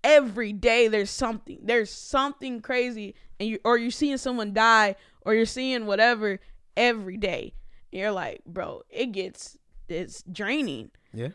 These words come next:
Speaker 1: And then that's why some people, they get desensitized, where it's like,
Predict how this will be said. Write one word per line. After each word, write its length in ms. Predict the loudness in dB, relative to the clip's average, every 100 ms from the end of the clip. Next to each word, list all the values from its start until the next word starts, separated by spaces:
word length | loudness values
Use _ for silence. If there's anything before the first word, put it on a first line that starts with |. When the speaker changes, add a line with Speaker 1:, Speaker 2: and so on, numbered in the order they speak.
| _ _
Speaker 1:
And 200 | -6 -2
then 320 | 0 -2 -4 0
that's 260 | 2 2
why 160 | 2 2
some 220 | 0 -2
people, 320 | -2 -2 -6 -4
they 160 | -4 -2
get 320 | 2 2 0
desensitized, 680 | -8 -6 -8 -4 -4 -4
where 160 | -2 -4
it's 120 | -2
like, 300 | -4 -4 -6